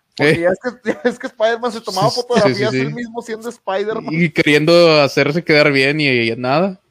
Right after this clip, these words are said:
Speaker 1: Y este es lo mismo, pero pues era un villano, güey. O sea,
Speaker 2: Sí.
Speaker 1: era un villano que era periodista y que él era la primicia de sus propios casos, güey.
Speaker 2: Tal vez Stan Lee se basó en eso, pero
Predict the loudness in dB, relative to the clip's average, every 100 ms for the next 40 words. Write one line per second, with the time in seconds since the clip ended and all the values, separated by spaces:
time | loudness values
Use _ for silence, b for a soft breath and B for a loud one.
0 | _ _ _ b b b b -4 -4 -4
1 | -4 -4 -2 -6 -8 -4 -4 -4 -8 -6
2 | -6 -6 -4 -4 -4 -6 -6 -6 -6 -2
3 | 0 2 0 -4 -4 -4 -4 -10 -8 -8
4 | -6 -2 0 -2 -6 -10 -10 -8 -10 -8
5 | -8 -6 -8 -12 _ -10 -6 -6 -6 -6
6 | -6 -12 -12 -10 -10 -10 -14 -16 -14 -14
7 | -14 -16 -18 -18 -20 -20 -18 -18 -16 -16
8 | -14 -14 -14 -16 _ -12 -4 0 0 -2
9 | -2 -2 0 0 2 0 0 -4 -4 -6
10 | -6 -6 -6 -8